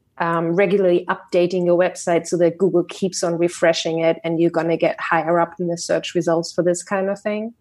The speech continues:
Also, like, having certain venues on your website tagged, so that will come up as well in Google search results.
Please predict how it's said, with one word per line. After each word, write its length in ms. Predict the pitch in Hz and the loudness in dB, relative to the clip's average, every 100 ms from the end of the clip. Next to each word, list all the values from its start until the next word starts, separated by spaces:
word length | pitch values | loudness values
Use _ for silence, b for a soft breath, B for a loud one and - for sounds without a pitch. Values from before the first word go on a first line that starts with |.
| _ - | _ 2
Also, 340 | 220 240 214 | 2 4 4
like, 440 | 196 196 190 - _ _ _ - | 4 2 0 -10 _ _ _ -12
having 760 | - 196 185 190 180 180 175 | -4 -2 0 2 0 0 -4
certain 460 | - - 196 185 175 | -4 0 0 2 2
venues 720 | 196 196 190 175 175 175 - - | 2 2 2 2 2 0 -4 -6
on 200 | 185 180 | -2 2
your 120 | 175 | 2
website 640 | 170 165 - - 170 165 160 | 4 2 -2 -2 2 2 0
tagged, 800 | - - 175 160 165 - - - - | -8 -2 2 2 0 -4 -16 -16 -8
so 180 | - | -2
that 240 | 165 170 175 | 2 2 2
will 120 | 180 | 0
come 240 | - 175 | -2 -2
up 220 | 165 - - | -2 -2 -4
as 160 | 170 170 | -6 0
well 160 | 170 | 2
in 140 | 170 170 | 2 2
Google 280 | 175 160 170 | 0 2 0
search 340 | - 175 - | 0 -2 -2
results. 680 | 202 196 214 262 - - | -2 0 0 0 -6 -18